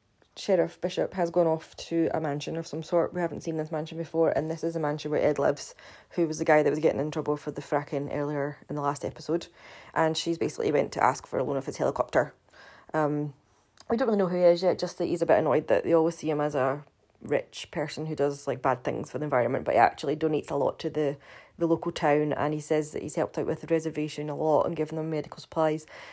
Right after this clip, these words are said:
We also find during the police search that the bu-, white buck was killed on reservation land, Seneca land, and this is, uh, against the law, basically, and Matt would be in serious trouble if he was caught for doing it.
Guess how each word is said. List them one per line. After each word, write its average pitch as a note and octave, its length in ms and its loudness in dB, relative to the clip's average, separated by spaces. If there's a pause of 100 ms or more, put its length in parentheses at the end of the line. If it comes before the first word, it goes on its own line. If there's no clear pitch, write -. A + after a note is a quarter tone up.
(220)
We F#3+ 120 6
also F#3 200 8
find E3 240 6
during D#3+ 200 2
the D#3+ 80 0
police E3 240 -4
search B2 400 4
that D#3 240 6 (380)
the E3+ 220 0
bu-, E3 200 2
white E3+ 240 2
buck E3 180 2
was F#3+ 100 -10
killed F#3+ 220 0
on F#3+ 80 0
reservation G3+ 460 -2
land, G#3+ 260 4
Seneca G3+ 400 2
land, G#3 260 4
and F3 140 -2
this E3 160 -2
is, D3+ 260 -4
uh, - 80 -2 (120)
against D#3+ 320 -2
the D#3+ 40 -4
law, B2+ 280 2
basically, - 500 -4
and C#3 240 -4
Matt D3+ 160 0
would C#3+ 100 -2
be D3+ 80 -4
in D3 60 -4
serious C3 300 -6
trouble C3+ 300 -2
if C#3 120 -4
he C#3+ 160 -4
was C3+ 160 -8
caught - 320 0
for D3 100 -6
doing C#3+ 240 0
it. - 180 0